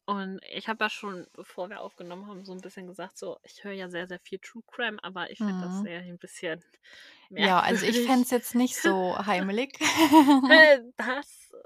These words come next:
Speaker 1: dann vorzustellen. Ähm, kurz hab ich gedacht, so, ich könnte ja auch so schamlose Eigenwerbung machen und einfach meinen Schreibpodcast raushauen. <laughs>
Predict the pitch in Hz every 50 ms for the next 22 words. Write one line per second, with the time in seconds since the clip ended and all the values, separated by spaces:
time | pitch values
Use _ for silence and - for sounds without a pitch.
0 | - _ _ _ - - 226 233 247 - _ _ - 247 262 - - - - 208
1 | - - - - - 160 170 180 185 185 208 226 - - 190 185 180 180 185 185
2 | 185 190 _ _ _ _ _ _ - _ _ _ _ _ _ _ _ _ _ _
3 | _ _ _ _ _ _ _ _ _ _ _ _ - - - 311 - - 277 240
4 | 247 - - 226 - 226 233 - - 226 - - - - - - - 240 262 269
5 | - 269 247 - 208 208 - - 214 208 196 - _ _ _ 175 185 - - -
6 | - - 208 226 254 285 285 262 240 220 226 233 240 233 226 202 - - 156 180
7 | 190 190 185 190 175 160 165 156 160 156 147 156 156 151 151 156 156 165 - -
8 | 196 196 202 202 _ - 190 190 - 180 190 - 214 190 202 190 185 - - -
9 | - 175 180 175 _ _ - 165 - _ - - 147 143 151 - - _ - -
10 | 180 185 - - 214 220 226 - 254 - 440 466 - - - - - - 302 285
11 | 294 - 285 285 277 277 277 - 262 277 254 254 247 - 269 262 240 311 294